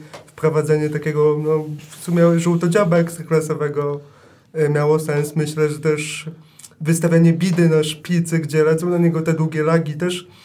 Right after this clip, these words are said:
nie ma dużego sensu, bo odbija się od wszystkich jak od ściany, więc myślę, że jeżeli ma tak jakoś wyglądać z Koroną Kielce, to myślę, że Piulicz powinien zagrać na dziesiątce, i, a Imas na dziewiątce i się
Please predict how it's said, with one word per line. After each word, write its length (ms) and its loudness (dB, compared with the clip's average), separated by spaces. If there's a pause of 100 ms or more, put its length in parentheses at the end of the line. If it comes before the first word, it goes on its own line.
(240)
nie 100 4
ma 140 4
dużego 360 -2
sensu, 360 -4
bo 120 2
odbija 420 2
się 120 -2
od 100 -4
wszystkich 440 -4
jak 300 -2 (520)
od 260 0
ściany, 480 2
więc 240 2
myślę, 320 -2
że 340 4 (280)
jeżeli 340 4
ma 160 2
tak 260 -2
jakoś 360 0
wyglądać 420 2
z 60 -10
Koroną 340 -2
Kielce, 360 0
to 100 -4
myślę, 420 -2
że 260 2 (360)
Piulicz 440 0
powinien 340 0
zagrać 340 -2
na 160 0
dziesiątce, 720 -2
i, 180 -4
a 100 -4
Imas 380 0
na 80 -2
dziewiątce 480 -2
i 40 -4
się 260 -4